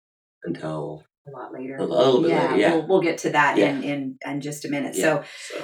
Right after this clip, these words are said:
Speaker 2: so it started with that. Now, I mean, I know the temptation here is for a mom to just be completely paranoid now,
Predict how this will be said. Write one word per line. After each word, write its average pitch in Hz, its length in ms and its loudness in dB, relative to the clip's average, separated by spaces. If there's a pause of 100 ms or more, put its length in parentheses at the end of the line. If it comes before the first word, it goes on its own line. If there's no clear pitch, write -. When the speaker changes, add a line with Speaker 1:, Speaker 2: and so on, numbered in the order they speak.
Speaker 2:
so 208 200 6
it - 140 6
started 208 420 4
with 226 180 0
that. 156 340 2
Now, 160 400 2
I 170 160 2
mean, 156 320 2 (920)
I 170 140 2
know 180 140 4
the 170 80 2
temptation 165 520 -2
here 151 160 -2
is 143 140 -6
for 143 140 -6
a 139 80 -4
mom 147 220 -2
to 151 80 -8
just 135 180 -8
be 147 100 -8
completely 147 420 -6
paranoid - 520 -8
now, - 320 -10